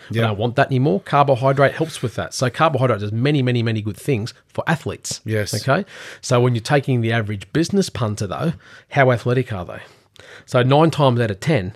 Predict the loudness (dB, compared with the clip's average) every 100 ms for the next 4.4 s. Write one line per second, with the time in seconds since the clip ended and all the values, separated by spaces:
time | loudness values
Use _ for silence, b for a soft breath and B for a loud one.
0 | _ 0 2 2 0 0 -2 -6 -8 -4
1 | -4 -4 0 0 0 -2 -4 -4 -6 -4
2 | -2 0 -2 -4 -6 -10 -10 -12 -12 -6
3 | 0 0 -2 -10 -10 -4 -2 -2 -4 -4
4 | -2 0 -2